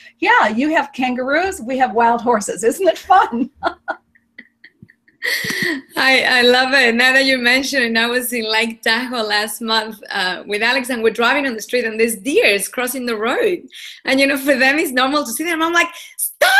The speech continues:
Speaker 2: stop, I wanna take a photo." And they're like, "Oh, it's just a deer." I'm like,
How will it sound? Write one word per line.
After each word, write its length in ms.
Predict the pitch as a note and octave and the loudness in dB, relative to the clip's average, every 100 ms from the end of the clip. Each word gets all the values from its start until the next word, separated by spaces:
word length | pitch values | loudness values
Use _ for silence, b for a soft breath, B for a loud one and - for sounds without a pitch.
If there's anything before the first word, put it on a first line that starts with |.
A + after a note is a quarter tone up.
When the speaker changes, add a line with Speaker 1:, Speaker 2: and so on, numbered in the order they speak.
| G#5 | 4
Speaker 2:
stop, 460 | - - D#5 F5 F5+ | 2 0 4 4 4
I 140 | E5 | 4
wanna 240 | E5 F5 E5 | 6 4 4
take 320 | D#5+ D#5+ E5 | 4 4 0
a 80 | E5 | -2
photo." 260 | B4 C5 D5+ A4+ | -2 0 0 -2
And 100 | C#4+ | -2
they're 80 | |
like, 140 | C#4 - | -2 -2
"Oh, 80 | C#4+ | -4
it's 160 | C#4 | -4
just 220 | C#4+ D4 B3 | -4 -6 -8
a 60 | |
deer." 300 | F#3+ C4 C4 | -6 -2 0
I'm 160 | A3 C#4+ | 0 -2
like, 220 | C#4 | -4